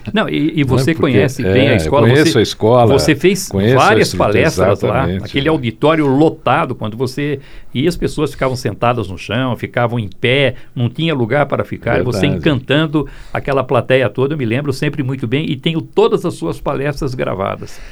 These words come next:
Speaker 2: Esse seu depoimento, Polito, é uma lição preciosa de que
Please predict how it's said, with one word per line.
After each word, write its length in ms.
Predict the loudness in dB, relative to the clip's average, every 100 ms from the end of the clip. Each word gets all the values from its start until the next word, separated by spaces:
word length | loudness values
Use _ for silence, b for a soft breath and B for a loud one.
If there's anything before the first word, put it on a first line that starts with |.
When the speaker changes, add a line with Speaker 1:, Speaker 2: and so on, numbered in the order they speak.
| B B
Speaker 2:
Esse 240 | -2 -2 -2
seu 320 | -2 -2 0
depoimento, 800 | -2 -2 -2 -2 -4 -6 -8 -14 -10
Polito, 400 | -8 -8 -10 -10
é 60 |
uma 340 | -6 -6 -8 -8
lição 380 | -10 -10 -10 -8
preciosa 680 | -8 -8 -6 -8 -8 -12 -16 -20 -20 b b b b b b -16
de 240 | -12 -12 -12
que 760 | -14 -8 -6 -4 -4 -6 -10 -14